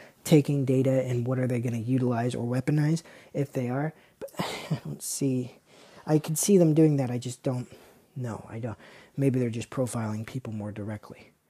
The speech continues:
But other companies and brands that they have that we use can still do that as well. I think the fear of what a country could do with the technology they have actually restricts the importance of social media.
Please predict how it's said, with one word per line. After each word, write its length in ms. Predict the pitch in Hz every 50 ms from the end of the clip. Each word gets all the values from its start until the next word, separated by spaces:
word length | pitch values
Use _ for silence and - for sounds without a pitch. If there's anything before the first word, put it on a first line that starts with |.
| _ _ _ _ _ _ _ _ _ _
But 200 | - 156 156 - - -
other 340 | 170 180 180 175 156 147 - _ _ _ _ -
companies 520 | - 180 165 151 170 156 156 151 147 135
and 160 | 139 131 131
brands 360 | 123 139 147 151 147 143 139
that 100 | 127 127
they 120 | - 131 127
have 300 | 131 139 143 139 127 127
that 140 | 135 123 127
we 120 | 135 131
use 840 | 127 127 147 151 147 135 123 117 131 147 - - - 220 254 185 160
can 200 | - 151 156 156
still 240 | 151 - - 156 139
do 140 | 123 135 135
that 160 | 127 131 120
as 180 | 120 120 117 -
well. 260 | 143 127 110 127 135 - - _ _ _ _ _ _ _ _ _ _ _ _ _ _ _ _ _ _ _ _ _ _ _ -
I 300 | - - - 127 151 160
think 280 | 147 - 208 196 190
the 120 | - 185 156
fear 380 | - - - 196 190 180 175
of 240 | 165 165 156 147 151
what 360 | 151 156 156 160 180 - - _ _
a 100 | - 151
country 440 | - - - 170 160 151 - 151 139
could 320 | 139 - - 185 175 156
do 220 | 147 156 147 143 139
with 140 | 143 139
the 80 | - 139
technology 560 | - 147 135 - 143 139 139 139 131 131 135
they 180 | 127 139 127 127
have 380 | 123 127 131 131 131 120 - - _ - - - _ _ _ _ _ _ _ _ _ _ _ _ _ _ _ _ _ _ _
actually 520 | 143 147 156 151 - - 160 151 147 143 139
restricts 500 | 131 135 139 139 - - 151 139 - -
the 120 | - 139
importance 480 | 131 127 - - 139 120 - 120 - -
of 100 | 131 120
social 340 | - 139 127 117 - 139 127
media. 380 | 135 139 131 120 101 92 101